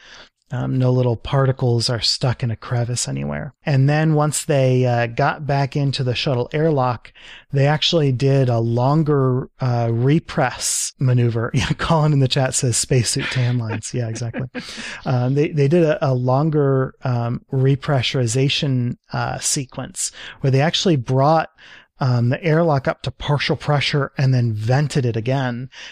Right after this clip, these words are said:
Speaker 1: Um, so that, you know, when you bring it up to pressure, anything that didn't melt in the sun could,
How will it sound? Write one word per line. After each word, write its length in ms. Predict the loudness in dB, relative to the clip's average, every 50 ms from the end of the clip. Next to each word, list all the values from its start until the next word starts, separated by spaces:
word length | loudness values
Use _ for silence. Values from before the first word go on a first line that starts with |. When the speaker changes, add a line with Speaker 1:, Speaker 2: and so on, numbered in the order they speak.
| -20 _ _ _ _ -6
Speaker 1:
Um, 680 | -2 -2 0 0 -2 -2 -4 -4 -6 -8 -10 -12 -14 -12 _
so 180 | -6 -2 0 0
that, 280 | 0 0 -2 -2 -6 _ _
you 100 | -6 -4
know, 120 | -4 -2 -2
when 120 | -2 -2
you 80 | -2 0
bring 200 | 2 2 2 2
it 80 | 2
up 120 | 0 0 -4
to 60 | -6
pressure, 480 | -4 -2 0 0 0 0 0 0 0 0
anything 480 | 2 2 2 2 2 2 2 2 2
that 340 | 2 0 -2 -2 -4 -6 -2
didn't 420 | 0 0 2 2 2 0 -2 -2 -2
melt 480 | 0 2 4 4 4 2 0 0 -2
in 60 | -2
the 100 | -2 -2
sun 480 | -2 -2 -2 -2 -2 -2 -4 -6 -8 -10
could, 420 | -8 -4 -2 -2 0 -2 -2 -4